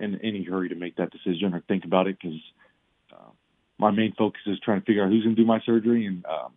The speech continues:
when is it gonna be. And then after that, I can kinda have time to think about it. But, yeah, that's, that's the only thing I'm focused on right now. And, um, yeah, later on I'll, I'll have kinda thoughts and then I'll have answers. But,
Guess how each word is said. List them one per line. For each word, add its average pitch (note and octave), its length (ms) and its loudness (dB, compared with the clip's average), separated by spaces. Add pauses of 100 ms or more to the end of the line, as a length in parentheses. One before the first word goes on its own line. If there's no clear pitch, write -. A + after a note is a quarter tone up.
when G2+ 140 -6
is G2+ 140 -6
it G2+ 120 -6
gonna G2 140 -4
be. G2 320 -4 (400)
And G2+ 80 -4
then G2+ 80 2
after G2 260 2
that, G2 300 2 (320)
I G2 80 -8
can E2+ 260 -10 (400)
kinda G2+ 160 0
have F#2+ 160 0
time G2+ 220 0
to E2+ 60 -6
think G2+ 200 -6
about A2 240 2
it. A#2 140 -2
But, F2+ 200 -4 (140)
yeah, F2 240 -4
that's, G2+ 160 -4 (220)
that's A#2+ 100 -6
the D3+ 80 4
only C#3+ 120 6
thing B2+ 120 2
I'm A#2+ 100 0
focused B2+ 280 2
on B2 140 2
right A#2+ 180 2
now. A#2 260 0
And, G#2 180 -8 (480)
um, D2 340 -10 (880)
yeah, A#2+ 160 4
later C3+ 280 6
on C3 180 0
I'll, A2 280 -4
I'll G2 120 -6
have G2+ 280 -8 (520)
kinda G2+ 200 -4
thoughts G2+ 400 -2
and F2 340 -6
then G2 80 -2
I'll F#2 220 -2
have F2 120 -6
answers. F2+ 460 -4
But, F#2+ 220 -4